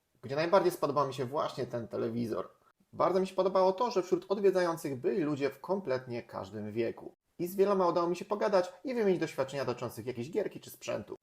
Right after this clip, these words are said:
Kolejną salą była sala nietypowych kontrolerów, gdzie były bazuki, pistolety, marakasy, tamburyny, bongosy, no i naprawdę wiele, wiele więcej. W głównej sali cały czas odbywały się jakieś prelekcje i można tam było pograć na Switchu dwójce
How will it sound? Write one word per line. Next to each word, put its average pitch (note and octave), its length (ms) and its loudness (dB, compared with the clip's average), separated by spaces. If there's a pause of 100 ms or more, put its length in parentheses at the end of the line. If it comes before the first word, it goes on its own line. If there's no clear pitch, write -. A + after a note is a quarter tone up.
Kolejną E3+ 460 4
salą C#3 320 2
była B2 140 4
sala A#2+ 260 -2
nietypowych G#3+ 520 0
kontrolerów, F#3 760 2 (380)
gdzie C3+ 260 4
były C#3 260 4
bazuki, F3 680 4
pistolety, D3 1000 2
marakasy, C#3+ 1160 2 (140)
tamburyny, C#3+ 880 0 (240)
bongosy, F#3 840 4 (320)
no A#3+ 140 2
i F4 60 2
naprawdę D#3+ 520 4 (220)
wiele, C3 340 2
wiele A2 280 0
więcej. C3 520 0 (240)
W A2 160 -10
głównej F3+ 340 2
sali C#3 260 2
cały D3+ 220 -2
czas C3 160 -4
odbywały B2 400 -4
się A#2 140 -10
jakieś A2 220 -12
prelekcje G3+ 680 0 (400)
i D3+ 100 -4
można F3+ 300 6
tam D3 180 -2
było C3 140 0
pograć B2+ 380 -2
na G#2+ 120 -6
Switchu B2+ 420 -6
dwójce G3 580 -4